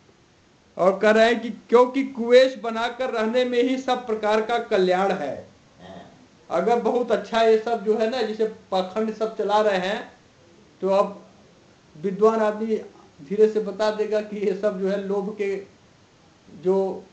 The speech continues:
Speaker 1: भाड़े के नौकर हैं, तो उनका जो है कि वो छूट जाएगा। इसलिए जो ज्ञानी मुनि होते हैं ना, वो इसी प्रकार से फटा पुराना कुछ भी पहन करके टहलते रहते हैं। तो लेकिन यहाँ पर वो अलग है,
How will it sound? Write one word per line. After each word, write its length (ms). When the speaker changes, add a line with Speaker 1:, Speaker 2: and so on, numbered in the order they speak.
Speaker 1:
भाड़े 320
के 140
नौकर 420
हैं, 400
तो 80
उनका 320
जो 140
है 80
कि 120
वो 100
छूट 260
जाएगा। 460
इसलिए 380
जो 520
ज्ञानी 280
मुनि 240
होते 280
हैं 120
ना, 120
वो 100
इसी 220
प्रकार 400
से 140
फटा 300
पुराना 440
कुछ 240
भी 140
पहन 280
करके 380
टहलते 380
रहते 320
हैं। 220
तो 480
लेकिन 340
यहाँ 220
पर 160
वो 160
अलग 300
है, 280